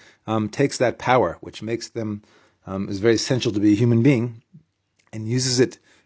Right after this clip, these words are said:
um, for all kinds of, um, vulgarity and things. And even, you know, there, there, and, and again, in the world today,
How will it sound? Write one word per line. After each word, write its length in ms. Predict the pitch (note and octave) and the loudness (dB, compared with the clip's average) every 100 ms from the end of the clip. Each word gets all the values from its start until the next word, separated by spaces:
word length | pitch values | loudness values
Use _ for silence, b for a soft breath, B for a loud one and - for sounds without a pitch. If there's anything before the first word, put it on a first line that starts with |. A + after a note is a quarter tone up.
| - | -12
um, 240 | G#2 G2+ | -8 -6
for 120 | F2+ | -4
all 160 | A2+ A#2 | -2 -2
kinds 280 | A#2+ A2 G#2 | -2 -6 -8
of, 260 | F#2+ - | -12 -12
um, 420 | G#2 G2 G2 A2 - | -10 -8 -8 -10 -14
vulgarity 720 | G#2 G#2+ G#2 A2+ B2 F#2+ F2+ | -2 0 4 4 4 0 -8
and 140 | G2 G2 | -10 -6
things. 200 | B2 G#2 | -4 -4
And 120 | A2 | -4
even, 240 | D3+ E3+ | -2 0
you 80 | D3 | 0
know, 180 | C#3+ D3+ | 2 2
there, 240 | B2 A2+ | 2 0
there, 220 | G#2+ A#2+ | -2 -4
and, 240 | G#2+ A2+ A2 | -4 -8 -10
and 180 | A2 A2 | -10 -6
again, 220 | D3 C#3 | -2 -2
in 60 | |
the 80 | G2+ | -2
world 220 | A2+ C#3+ | 0 0
today, 420 | - C#3 F3 C#3+ | 0 0 2 0